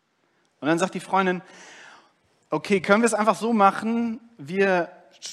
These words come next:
klammern einfach dieses Thema aus und reden nicht darüber,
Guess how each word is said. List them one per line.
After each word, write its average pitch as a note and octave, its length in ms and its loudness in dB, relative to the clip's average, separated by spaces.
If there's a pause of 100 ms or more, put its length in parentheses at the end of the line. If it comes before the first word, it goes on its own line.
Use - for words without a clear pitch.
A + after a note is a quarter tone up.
(560)
klammern G#3+ 380 4
einfach F3+ 280 2
dieses F3 360 -8
Thema G3 400 -2
aus D#3+ 380 -2
und C#3+ 200 -8
reden F#3+ 540 -2
nicht F#3+ 220 -6
darüber, G#3 540 -6